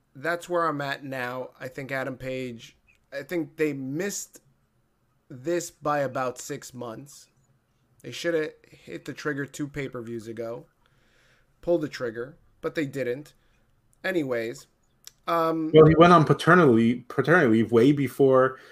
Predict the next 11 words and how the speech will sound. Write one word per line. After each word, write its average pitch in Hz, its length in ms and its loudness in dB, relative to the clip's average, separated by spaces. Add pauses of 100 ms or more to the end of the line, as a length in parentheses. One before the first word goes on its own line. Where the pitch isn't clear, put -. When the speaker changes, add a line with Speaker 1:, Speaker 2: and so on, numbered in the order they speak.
(120)
Speaker 2:
his 107 140 -4
baby 131 340 6
was 127 160 8
born. 160 240 4
And 117 100 2
Tony 131 280 4
Khan 151 520 4
actually 120 420 0
said, 135 680 4 (520)
he 123 80 -8
said, 131 240 4